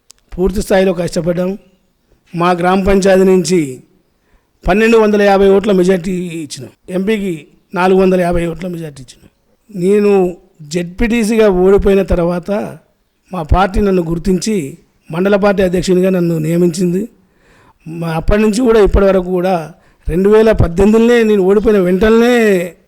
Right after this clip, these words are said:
రెండు వేల, ఆ, నన్ను మండల పార్టీ అధ్యక్షునిగా చేసేది. అప్పటి నుంచి ఇప్పటి వరకు కూడా నేనే మండల పార్టీ అధ్యక్షునిగా ఉన్నాను. పార్టీ కార్యక్రమాలపై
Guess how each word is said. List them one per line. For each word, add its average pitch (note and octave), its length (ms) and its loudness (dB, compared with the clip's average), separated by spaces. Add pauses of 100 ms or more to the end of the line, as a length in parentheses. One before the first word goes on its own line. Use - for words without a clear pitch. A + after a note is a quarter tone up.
(340)
రెండు G3+ 120 0
వేల, A3 120 2
ఆ, F#3+ 920 -4
నన్ను F#3 200 2
మండల F#3 220 0
పార్టీ G3+ 200 0
అధ్యక్షునిగా F3+ 380 -2
చేసేది. F#3 360 -4 (500)
అప్పటి - 220 2
నుంచి A3+ 140 0
ఇప్పటి A#3 200 2
వరకు A3 200 2
కూడా A3 360 2
నేనే G3 320 2
మండల G3+ 240 0
పార్టీ F#3+ 220 -4
అధ్యక్షునిగా F#3 400 0
ఉన్నాను. G3 320 -2 (560)
పార్టీ G3+ 240 0
కార్యక్రమాలపై G3 1040 2